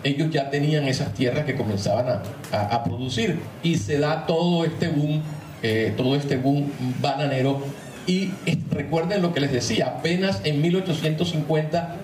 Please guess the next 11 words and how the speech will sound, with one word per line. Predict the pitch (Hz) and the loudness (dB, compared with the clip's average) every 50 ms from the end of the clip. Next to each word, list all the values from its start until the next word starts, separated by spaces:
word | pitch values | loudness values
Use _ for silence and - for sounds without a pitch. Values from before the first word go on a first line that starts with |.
| - - - | -10 -4 -2
esto | 165 170 - - 165 | 0 0 0 0 0
se | - 185 170 | 0 0 0
convierte | 151 131 127 123 139 135 139 139 139 160 160 160 - - - - - - | 0 0 2 2 2 0 0 0 0 0 -2 -2 -4 -8 -12 -10 -4 -2
en | 131 131 131 | 0 2 2
un, | 143 151 160 160 160 160 165 160 165 - - - - - - - - - - | 2 2 2 2 2 0 0 -2 -4 -8 -12 -18 -20 -20 -20 -20 -20 -16 -10
en, | - 117 113 - 127 123 120 139 | -8 -8 -4 -4 -4 -2 -2 -2
en | 131 143 | -2 0
una | 151 165 170 | 0 0 -2
zona | 165 - - 190 196 202 202 208 - | -2 -2 -2 0 -2 0 -2 -4 -4
productiva | - - 151 139 131 127 120 131 - - 170 156 143 - - - - - - - - | -4 -4 -6 -6 -8 -8 -8 -8 -4 -4 -2 0 0 0 -2 -4 -6 -10 -12 -4 -2
capitalista | 156 139 - - 147 139 - - - - 170 185 - - - - - | -2 -2 0 0 -2 0 0 0 0 0 0 -2 -2 -4 -6 -8 -10